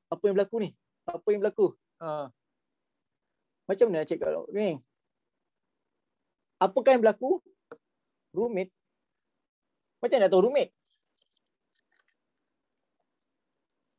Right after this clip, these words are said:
Oh, dah, macam mana rumit? Ah, oh, dekat dalam, dalam S M P ada tulis ke? Bilik, bilik berapa, bilik berapa?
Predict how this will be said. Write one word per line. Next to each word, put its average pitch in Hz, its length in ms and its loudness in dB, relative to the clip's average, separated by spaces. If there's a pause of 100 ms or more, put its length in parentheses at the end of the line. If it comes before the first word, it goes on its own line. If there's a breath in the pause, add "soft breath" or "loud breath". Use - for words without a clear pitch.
(1400)
Oh, 214 640 6
dah, 190 100 -4 (460)
macam 226 320 -8
mana 202 240 -6
rumit? 226 320 -4 (800)
Ah, 208 320 -4
oh, 208 320 4 (160)
dekat 220 240 -2
dalam, 269 320 -4
dalam 254 320 0
S 262 160 2
M 285 80 -6
P 302 160 -2
ada 247 80 -8
tulis 285 240 -2
ke? 240 80 6
Bilik, 220 480 -2
bilik 247 240 -2
berapa, 247 320 0
bilik 240 160 -2
berapa? 262 400 0